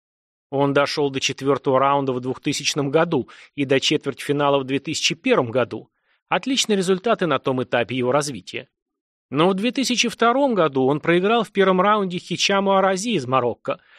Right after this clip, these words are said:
а в две тысячи третьем году, когда Федерер уже пробился в пятерку лучших – его победил в первом раунде Луис Хорна из Перу.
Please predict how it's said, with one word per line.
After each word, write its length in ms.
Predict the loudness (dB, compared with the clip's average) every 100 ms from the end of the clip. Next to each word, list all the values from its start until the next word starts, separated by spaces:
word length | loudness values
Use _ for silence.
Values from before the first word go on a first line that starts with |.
| -20 -4
а 160 | -2
в 40 | 0
две 140 | -2
тысячи 380 | -2 -4 -4 -4
третьем 400 | 0 0 0 0
году, 280 | 0 0 -2
когда 360 | -2 2 2
Федерер 440 | 2 2 4 4 4
уже 220 | 2 0
пробился 500 | 0 -2 -2 -4 -6
в 80 | -10
пятерку 460 | -6 -2 -4 -2
лучших – 460 | -4 -4 -6 -10 -14 _ _ _
его 220 | -2 -2
победил 400 | 0 -2 0 0
в 80 | 0
первом 300 | 2 2 4
раунде 420 | 2 2 0 0
Луис 280 | 0 0 -4
Хорна 400 | -4 2 2 2
из 140 | 0 -2
Перу. 380 | -2 -2 -4